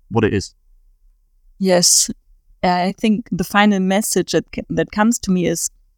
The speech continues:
Speaker 2: that we are everything, and we are not, we are not only every shadow there is, we are as well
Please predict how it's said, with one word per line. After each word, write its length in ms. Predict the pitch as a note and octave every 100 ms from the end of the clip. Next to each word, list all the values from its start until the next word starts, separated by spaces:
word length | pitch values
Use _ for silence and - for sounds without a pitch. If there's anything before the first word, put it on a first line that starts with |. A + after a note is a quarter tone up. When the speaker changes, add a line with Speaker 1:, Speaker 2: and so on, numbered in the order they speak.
| _ _ _ -
Speaker 2:
that 240 | G3 F3+ -
we 140 | G#3
are 140 | F3+ -
everything, 640 | E3 D3 C3 - D3+ F3 _
and 140 | F#3+ F#3
we 120 | G3
are 60 | F#3+
not, 240 | F#3 - - _ _ _ _ _ _ _ -
we 240 | F#3+ G#3
are 80 | G#3+
not 300 | A3+ A3 - -
only 520 | G3+ A#3 A3+ G#3 F#3 -
every 300 | G3 F#3+ F3+
shadow 540 | - G#3 G#3 F3 F3
there 220 | E3 D#3
is, 280 | - F3 - _ _ _ _ -
we 100 | F3+
are 80 | F#3+
as 160 | G3+ -
well 200 | G3